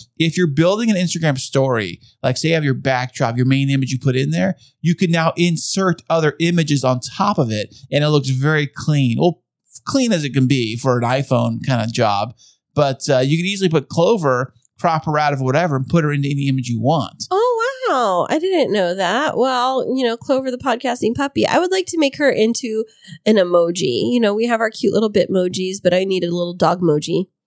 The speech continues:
Speaker 1: Well, that's probably an app for that. I'm sure you can figure that stuff out. You're pretty good at that stuff.
Speaker 2: A pet emoji. Pet emoji, Clover.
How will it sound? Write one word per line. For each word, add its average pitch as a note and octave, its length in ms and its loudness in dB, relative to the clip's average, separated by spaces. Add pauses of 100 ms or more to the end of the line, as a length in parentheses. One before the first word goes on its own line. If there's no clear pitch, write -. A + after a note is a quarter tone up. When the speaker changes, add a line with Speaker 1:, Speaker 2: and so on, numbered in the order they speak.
(120)
Speaker 1:
Well, G3+ 200 2
that's F3 220 -2
probably A#2 640 0
an G#2 100 -6
app - 200 0
for - 100 2
that. - 220 -2
I'm G4+ 80 0
sure G4+ 180 0
you C3 60 -4
can A#2+ 40 -10
figure C3+ 220 -2
that C3+ 220 0
stuff A#2 200 -2
out. C#3+ 100 0
You're B3+ 80 0
pretty D#3 180 2
good B2 80 0
at A2 60 0
that G#2+ 120 -2
stuff. G2+ 320 -4
Speaker 2:
A G#3 60 2
pet - 220 0
emoji. F#3 500 2 (340)
Pet F4+ 120 4
emoji, E4+ 280 0
Clover. E4 400 -2